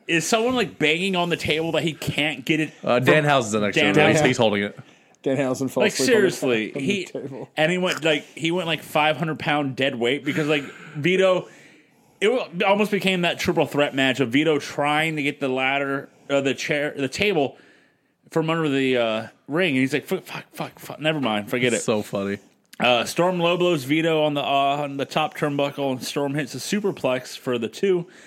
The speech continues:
Speaker 1: Vito with an over-the-head belly-to-belly. Uh, Vito hits the top rope elbow drop. Storm kicks out at two, already kicking <laughs> out of his finisher. Uh, Vito hits the jumping D D T, and Storm kicks out of that.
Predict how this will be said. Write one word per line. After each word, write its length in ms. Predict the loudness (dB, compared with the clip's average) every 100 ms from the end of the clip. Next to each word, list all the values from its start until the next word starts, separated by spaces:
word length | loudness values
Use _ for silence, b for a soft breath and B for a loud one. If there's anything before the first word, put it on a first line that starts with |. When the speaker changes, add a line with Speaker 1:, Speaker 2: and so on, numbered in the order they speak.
| B B B
Speaker 1:
Vito 300 | 0 2 2
with 120 | 2 0
an 100 | 0
over-the-head 580 | 0 2 0 2 0
belly-to-belly. 800 | 0 -2 -2 0 0 2 0 -2 -6
Uh, 380 | -4 -2 -2 -4
Vito 400 | -6 -2 0 0
hits 200 | -2 -4
the 60 | -8
top 340 | -6 -4 -2
rope 300 | 0 0 -2 -8 -6
elbow 400 | -2 0 2 0
drop. 440 | 0 0 0 -2 -8 B B B B
Storm 380 | -4 -2 -2
kicks 280 | -2 -4 -2
out 140 | 0 0
at 160 | -2
two, 380 | -2 0 0 -2 B B B
already 280 | -4 -2 -2
kicking 300 | -4 -6 -6
<laughs> 80 | -8
out 100 | -6
of 40 |
his 160 | -4 -4
finisher. 600 | -2 0 0 0 -2 -4 B -18 B B _
Uh, 280 | -2 0 0
Vito 320 | 0 2 2
hits 180 | 0 0
the 80 | -4
jumping 400 | -2 -2 0 -4
D 140 | -2 -2
D 120 | -2
T, 280 | -2 0 0
and 380 | -2 -6 -8
Storm 260 | -2 0 0
kicks 300 | -2 -4 -2
out 140 | -2
of 80 | 0
that. 340 | -2 -4 -6